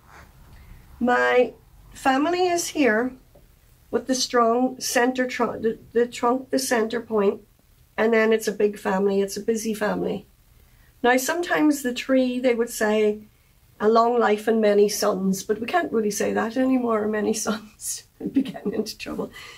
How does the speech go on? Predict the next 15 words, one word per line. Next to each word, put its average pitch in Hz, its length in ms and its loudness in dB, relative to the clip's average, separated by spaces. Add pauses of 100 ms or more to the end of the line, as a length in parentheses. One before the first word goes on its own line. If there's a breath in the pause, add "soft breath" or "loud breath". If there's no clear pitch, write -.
(220 loud breath)
But 247 120 2
a 277 60 4
long 320 320 4
life 226 340 2
and 226 140 2
many, 208 420 2
many 220 240 2
sons, 180 500 -6
or 180 240 -8 (540 soft breath)
the 208 80 -4
family 226 380 0
connection, 202 520 -6
the 190 60 -4
family 254 380 0
tree. - 340 -8